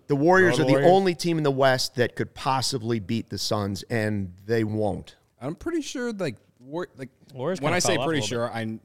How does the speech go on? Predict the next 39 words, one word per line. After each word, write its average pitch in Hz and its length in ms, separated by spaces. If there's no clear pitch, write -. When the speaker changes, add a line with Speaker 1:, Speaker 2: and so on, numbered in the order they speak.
Speaker 3:
I, - 20
I 110 40
know 123 200
this. 101 200
The 98 120
Warriors 131 320
have 107 140
been 107 260
trending 131 340
down. 127 200
Speaker 1:
Yeah, 127 180
they're 120 140
trending 110 280
Speaker 2:
Yeah. 101 60
Speaker 1:
down. 92 140
Uh, - 80
the - 120
Suns 175 340
are 165 40
Speaker 3:
Suns 151 40
Speaker 1:
gonna 147 120
be 127 140
in 113 80
the 110 80
Speaker 3:
just 113 100
Speaker 1:
N 107 60
B - 0
A 110 60
Speaker 3:
keep 95 80
trending 101 320
Speaker 1:
Finals. 110 320
Speaker 3:
up. - 60
Speaker 2:
I'll, 123 260
I'll 120 180
have 131 140
to 127 80
make, 127 280
uh, 120 300
my, 113 160